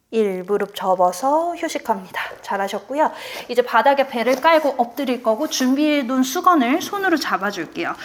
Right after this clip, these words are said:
자, 엎드린다고 해서 쉬는 거 아니고요. 계속 근육을 쓰고 계셔야 돼요. 그래서 코끝을 바닥에 닿을랑 말랑 들고 목 근육으로 머리를 유지하고 계시고요. 수건은 엉덩이 뒤에 펼쳐서 손바닥이 천장을 향하게 해서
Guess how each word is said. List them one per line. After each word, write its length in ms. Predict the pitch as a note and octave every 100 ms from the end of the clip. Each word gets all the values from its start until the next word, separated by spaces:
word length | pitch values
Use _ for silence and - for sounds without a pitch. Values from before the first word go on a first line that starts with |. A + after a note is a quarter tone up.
| - -
자, 180 | - F#3
엎드린다고 720 | F#3 A3 - G#4 G#4+ G4 F4 E4+
해서 180 | E4+
쉬는 340 | D#4+ G#4+ G#4+ G#4
거 60 |
아니고요. 720 | C4 E3+ G#3 B3+ A3 C4+ F#3+ -
계속 380 | A#3+ A#3 A3+ -
근육을 340 | C#4 E4 C#4+
쓰고 240 | C4+ F4+ E4+
계셔야 400 | G3 G#3 F3 E3+
돼요. 180 | D#3+ -
그래서 260 | A#3 A3+
코끝을 400 | C4+ G#4 A4+ G#4
바닥에 320 | - - G#3+ G#3+
닿을랑 540 | - A3 C#4 E4 C#4+
말랑 680 | E3+ F3 G3+ G3+ G3+ F4 -
들고 420 | - A3+ A3+ A3+ G3
목 300 | G3 G3 -
근육으로 580 | E4 C#4 G#3+ A3 E4
머리를 600 | E4+ F#3 G3 G3+ G3 D4
유지하고 380 | G3+ G3 G#3+ G3
계시고요. 520 | G3 F3 F3 B3 B3+ - - - - - -
수건은 360 | F#4+ G#4 G4+ G#3+
엉덩이 460 | A#3 C#4 F4+ E4+
뒤에 260 | C#4+ G#3+ G#3+
펼쳐서 480 | F#4 F#4 E4 F4 F4+
손바닥이 800 | A4 A4 G#4 G#4 C4 D4 F4 -
천장을 760 | - G#4 G4+ G4 F#4 F4 F4
향하게 520 | D#4+ D4+ C#4 D#3+ - - - - _ -
해서 440 | A3+ G#3 G3 E4+